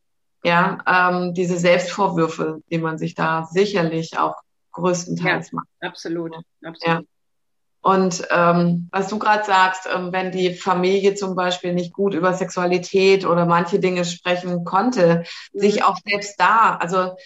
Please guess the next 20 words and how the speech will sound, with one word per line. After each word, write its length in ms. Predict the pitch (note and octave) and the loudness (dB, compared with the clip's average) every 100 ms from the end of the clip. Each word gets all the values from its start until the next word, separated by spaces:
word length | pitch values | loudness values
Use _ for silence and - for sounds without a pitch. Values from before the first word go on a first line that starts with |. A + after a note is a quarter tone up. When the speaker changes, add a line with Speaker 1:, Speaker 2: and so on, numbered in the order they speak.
| _ - | _ 0
Speaker 1:
da 120 | G3 | 2
möchte 300 | G3+ G#3 G#3+ | 2 -2 -2
ich 260 | - A#3 | -2 -2
jeden 380 | G#3+ A3+ B3+ G3+ | 0 2 2 0
wirklich 400 | E3+ E3 E3 E3+ | -2 -2 -4 -6
ermutigen, 500 | D#3+ E3 D#3+ E3 E3 | -4 -2 -4 -4 -4
ja, 240 | E3+ F3 G3 | -2 -2 0
wenn, 360 | F#3+ F#3+ - - _ _ - | -2 -2 -8 -14 _ _ -4
hey, 300 | G3+ A3 A3 | 0 2 2
wenn 160 | G#3+ | 0
du's 240 | G#3+ A#3 - | 0 -2 -4
nicht 260 | A3+ - | -6 -6
kannst, 580 | - A3 B3+ B3 B3+ - - | -2 0 2 0 -2 -10 -4
ja, 200 | F#3 G3 | -2 0
wenn 160 | A3 | 0
du 100 | B3+ | 0
nicht 220 | A#3+ A3+ | -2 -4
drüber 240 | G#3 G3+ F3+ | -6 -4 -2
reden 300 | F#3+ G3 F#3 | -2 -2 -6
kannst, 600 | - F#3+ G3+ A#3+ B3 - | -4 -2 -2 -4 -10 -16